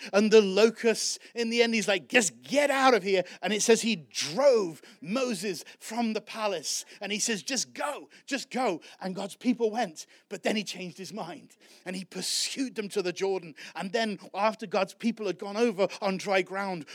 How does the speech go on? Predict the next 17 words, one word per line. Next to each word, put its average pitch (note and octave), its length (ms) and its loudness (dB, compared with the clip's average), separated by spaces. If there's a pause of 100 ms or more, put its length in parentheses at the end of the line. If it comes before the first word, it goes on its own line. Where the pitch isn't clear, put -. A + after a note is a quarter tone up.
the F#3 100 2
waters G#3+ 440 2
gave F#3 300 -2
way F3+ 340 -2 (180)
and F3 120 -2
it - 160 -8 (180)
crushed - 720 -4 (280)
the F#3 160 0
enemy. D#3+ 440 -8 (840)
And G#3+ 180 -4
yet, E4 760 -4 (640)
they C#4 180 0
went B3 240 0
through E4+ 300 -4
on C4+ 100 2
dry A3 240 4
ground, C4+ 480 -2